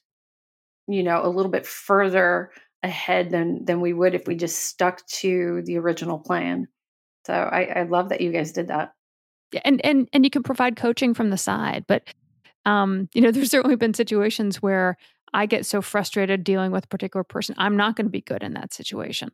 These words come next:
Speaker 2: Like, okay, we need to
Speaker 1: Right.
Speaker 2: swap someone else out who, who hasn't, hasn't had, isn't bringing this sort of history of, of experience here.
Speaker 1: And I've actually run into that in human trafficking investigations where we have a suspect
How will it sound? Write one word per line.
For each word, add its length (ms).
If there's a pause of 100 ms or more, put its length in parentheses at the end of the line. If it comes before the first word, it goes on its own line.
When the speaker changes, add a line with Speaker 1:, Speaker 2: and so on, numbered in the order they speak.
Speaker 2:
Like, 120
okay, 220
we 120
need 160
to 20
Speaker 1:
Right. 60
Speaker 2:
swap 300
someone 280
else 220
out 200
who, 140
who 300
hasn't, 380 (200)
hasn't 240
had, 200 (140)
isn't 240
bringing 340
this 360
sort 260
of 60
history 400
of, 240
of 240 (120)
experience 580
here. 160 (360)
Speaker 1:
And 140
I've 100
actually 380
run 180
into 300
that 380
in 200
human 460
trafficking 560
investigations 1040
where 120
we 140
have 240
a 60
suspect 580